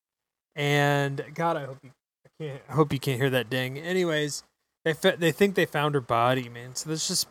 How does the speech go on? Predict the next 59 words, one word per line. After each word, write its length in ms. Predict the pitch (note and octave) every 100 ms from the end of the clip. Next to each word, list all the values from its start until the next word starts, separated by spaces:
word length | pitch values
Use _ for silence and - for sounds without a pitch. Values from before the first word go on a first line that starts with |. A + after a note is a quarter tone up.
| _ _
bad 280 | F3+ F#3+ F#3
news 240 | F3 D#3
all 140 | D#3+ D3+
around. 320 | D3 D3 D3
And 100 | C#3+
if 80 | C3+
that 120 | F3
was 160 | F3+ E3
out 180 | D#3+
yesterday, 400 | D3+ D#3 - D3+
I 60 | C#3+
apologize 520 | C3 D#3+ D3+ D3 C#3
for 100 | D#3+
not 120 | C#3+
knowing 260 | B2+ C#3 C3+
it, 100 | C3+
but 200 | C3 B2+ _ _ _ _ _ _ _ _
most 400 | D3+ E3 G3 -
of 60 | F3
the 100 | D#3+
news 640 | E3 E3 E3 E3 C#3+ -
that 140 | D#3+ C#3+
I 140 | D3
was 180 | C#3+ C3
reading 280 | C#3+ C3+ C3
was 160 | C3
that 100 | B2+
she 140 | - C3
was 120 | A#2+
still 140 | C#3+
missing. 380 | B2+ A#2+ - A#2+
But 80 | B2+
I 80 | C3
think 220 | D#3 C#3
they 100 | D3
found 240 | D3+ D3
her 80 | C#3
body, 300 | C3+ C3 C3+
which 160 | C3 -
is 100 | -
fucking 400 | - G#3 F#3 C#3+
terrible, 380 | D#3 D#3 D3+ D3+
man. 200 | D#3 D3+
What 120 | E3
a 40 |
terrible 380 | - E3 E3 D#3+
way 140 | D#3
to 80 | D3+
start 240 | - D#3 C#3
a 40 |
Tuesday, 640 | - C#3+ C3+ D3 C#3+ C#3 - - _ _ _ _ -
to 120 | C#3+
find 280 | D#3+ D3 C#3+
out 180 | C#3
this 160 | C3+ B2+
bad 340 | D3 C3+ C3
news. 420 | C3+ C#3 C3+ C3 B2+
And 180 | A#2+
I'm 300 | A#2+ C3+ B2+